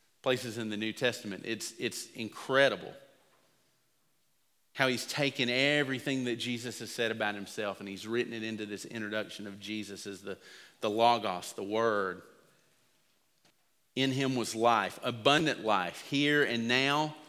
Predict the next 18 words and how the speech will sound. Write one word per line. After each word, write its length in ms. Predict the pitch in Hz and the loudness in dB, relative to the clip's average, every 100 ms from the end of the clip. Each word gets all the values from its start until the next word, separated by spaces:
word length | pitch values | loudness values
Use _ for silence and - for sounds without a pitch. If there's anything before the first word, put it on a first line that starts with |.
| - _ - | -20 _ -4
through 220 | 139 120 | -2 -2
faith." 440 | - 143 147 175 - - - | 6 8 8 4 -6 -16 -4
So 220 | - 139 | 2 2
Jesus 600 | 117 151 180 165 165 - | 4 4 4 6 2 2
is 200 | 139 113 | -2 0
the 100 | 131 | -4
fullness 560 | - 165 165 165 156 | 0 4 6 6 2
of 140 | 143 127 | 0 2
the 100 | 123 | 0
abundant 480 | 110 135 160 147 123 | 2 2 4 2 4
life 360 | 131 151 165 | 6 6 4
that 120 | 135 | 0
he 160 | 123 139 | 2 0
comes 320 | - 156 151 | 2 0 2
to 100 | 135 | -2
give 240 | 123 139 123 | 4 4 6
us 220 | 113 - | 4 2
now, 540 | 120 123 147 180 233 | 2 4 6 4 2